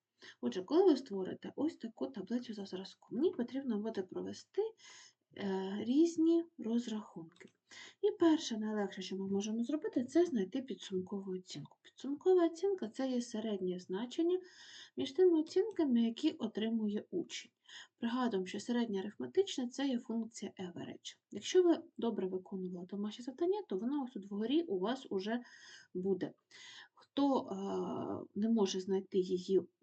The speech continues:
в блокі ча-, е, м, часто, е, в-, використаних функцій,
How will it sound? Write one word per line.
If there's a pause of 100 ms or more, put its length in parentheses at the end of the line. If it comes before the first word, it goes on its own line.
(120)
в
блокі
ча-,
е, (440)
м, (680)
часто,
е, (240)
в-,
використаних
функцій,